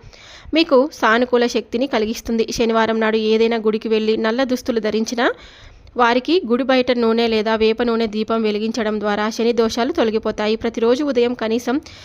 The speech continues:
ఐదు నిమిషాలు ఓం శ్రీ మహాలక్ష్మీ నమః మంత్రం జపించడం వలన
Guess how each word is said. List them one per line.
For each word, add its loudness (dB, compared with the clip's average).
ఐదు 2
నిమిషాలు 2
ఓం 4
శ్రీ -2
మహాలక్ష్మీ 0
నమః -2
మంత్రం -2
జపించడం -2
వలన 0